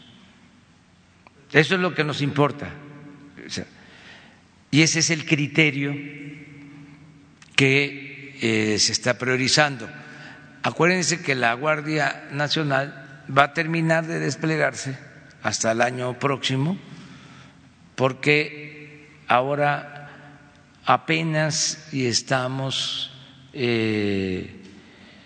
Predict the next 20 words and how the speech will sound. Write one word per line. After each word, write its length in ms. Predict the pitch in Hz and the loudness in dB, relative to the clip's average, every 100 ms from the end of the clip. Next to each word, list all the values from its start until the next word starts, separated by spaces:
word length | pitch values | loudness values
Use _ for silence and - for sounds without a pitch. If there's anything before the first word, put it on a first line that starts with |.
| - - | -14 -2
contando 680 | 123 123 147 139 127 135 131 - - | 0 4 4 4 0 -8 -8 -16 -6
con 640 | 135 123 120 113 107 104 - - - - - - - | 0 2 2 2 2 0 -4 -12 -16 -18 -20 -20 -12
setenta 600 | - 139 127 135 123 127 | -2 0 2 2 0 0
y 60 | 127 | 2
cinco 460 | - 135 135 135 135 | 2 0 0 2 6
mil 260 | 156 160 | 6 6
elementos 800 | 147 135 127 117 104 85 - - - - - - - - - - - - - | 4 2 4 2 0 -6 -8 -8 -10 -18 -20 -20 -20 -20 -20 -20 -20 -18 -4
y 100 | 120 | 2
van 180 | 139 139 | 4 4
a 40 | |
ser 200 | 147 143 | 2 0
ciento 480 | - 147 147 143 139 | 2 0 0 0 0
cuarenta 580 | - 131 131 127 113 127 | 4 4 4 0 2 2
mil. 280 | 139 120 101 - - - - - - - - - - - - - - - - 104 | 2 -2 -4 -10 -16 -18 -20 -20 -20 -20 -20 -20 -20 -20 -20 -20 -20 -20 -16 -2
Eh, 960 | 117 123 120 113 110 107 - - - - | 2 4 4 2 0 -2 -6 -14 -8 -2
apenas 600 | 110 110 151 156 156 156 | 0 0 -2 -2 -2 -2
tenemos 680 | 139 135 147 147 147 - - | -2 -2 0 0 -2 -2 2
ciento 340 | 151 147 151 | 2 2 0
cincuenta 600 | - 127 113 143 135 139 | 0 0 0 0 2 -2
coordinaciones 920 | 127 120 127 123 120 135 131 139 - | -2 -2 0 0 2 2 2 0 -4